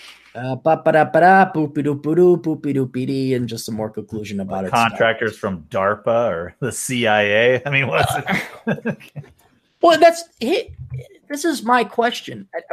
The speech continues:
Speaker 1: From, from, take away the freedom of speech and do quasi-monopolies have the right to do this, and should they do this, blah, blah, blah.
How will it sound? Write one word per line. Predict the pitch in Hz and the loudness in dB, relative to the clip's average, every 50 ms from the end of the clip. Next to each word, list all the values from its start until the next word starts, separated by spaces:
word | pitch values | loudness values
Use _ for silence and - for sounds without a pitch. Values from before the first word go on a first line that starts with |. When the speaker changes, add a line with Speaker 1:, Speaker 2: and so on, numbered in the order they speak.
| 165 | -12
Speaker 1:
From, | - - 277 277 254 233 - - - | -2 0 2 2 2 0 -2 -6 -12
from, | - - 220 214 208 190 | -8 -6 -6 -6 -6 -4
take | - 294 330 381 381 | 0 0 0 2 2
away | 302 269 254 247 226 202 | 4 6 8 8 8 8
the | 165 156 135 131 - _ _ _ _ _ _ _ _ _ _ _ _ _ _ | 6 4 4 2 0 _ _ _ _ _ _ _ _ _ _ _ _ _ _
freedom | - - - 226 233 220 196 190 160 | -12 -4 -2 0 2 4 4 2 2
of | 147 135 | 0 -2
speech | - - - 185 170 165 165 160 160 - - - - _ _ _ _ _ _ _ _ _ _ _ _ _ _ - | -6 -10 -8 -6 -4 -2 -4 -4 -6 -8 -14 -16 -18 _ _ _ _ _ _ _ _ _ _ _ _ _ _ -4
and | 143 147 147 143 143 | -4 -2 -2 -2 0
do | 165 165 156 151 143 | 0 0 0 0 -4
quasi-monopolies | 147 - - 170 170 180 175 143 170 160 151 151 143 143 139 139 143 143 143 139 131 120 120 | -6 -4 0 2 2 2 2 2 2 0 2 0 0 0 2 2 0 0 -2 -6 -6 -4 -4
have | 127 117 110 117 | -4 -4 -4 -6
the | 110 | -8
right | 107 107 107 101 - | -8 -8 -10 -10 -12
to | - | -12
do | 104 120 131 135 131 | -8 -6 -6 -4 -2
this, | 127 127 123 120 - | -2 -4 -4 -4 -6
and | 98 101 98 | -8 -8 0
should | - 196 220 208 214 | 4 4 4 6 4
they | 196 175 | 2 2
do | 147 143 147 | 2 0 -2
this, | 139 131 - | -2 -2 -4
blah, | - - 131 127 127 | -6 -6 -6 -6 -4
blah, | 123 120 117 113 | -4 -4 -4 -4
blah. | 101 120 120 117 113 107 | -4 -4 -4 -4 -4 -6